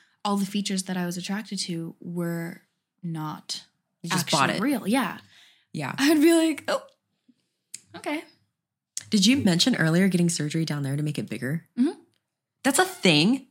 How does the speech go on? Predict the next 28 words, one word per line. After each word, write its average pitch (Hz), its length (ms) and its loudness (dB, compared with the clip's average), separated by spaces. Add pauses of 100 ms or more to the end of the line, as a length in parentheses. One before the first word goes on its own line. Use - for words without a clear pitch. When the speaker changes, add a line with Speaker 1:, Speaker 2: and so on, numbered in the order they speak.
Speaker 1:
I 247 100 4
think 254 220 4
so. - 280 -6 (600)
Speaker 2:
Okay. 185 380 6
Speaker 1:
Guys 233 280 4
can 277 180 0
put 233 160 -6
filler 247 300 -4
in 202 220 2
there, 180 180 2
you 196 180 0
know. 180 240 0 (1040)
Speaker 2:
Oh, 170 320 4
immediately 165 520 8
no. 131 260 -2 (140)
Immediately 175 840 6
no. 127 160 -2
Speaker 1:
But 359 160 4
Speaker 2:
Like, 143 280 0 (220)
Speaker 1:
see, 349 580 -4 (380)
but 240 180 -2
then 294 260 0 (300)
that's 277 140 -4
the 285 60 -6
same 294 220 -2
thing 311 220 -2
as, 233 160 -4
like, 214 280 -6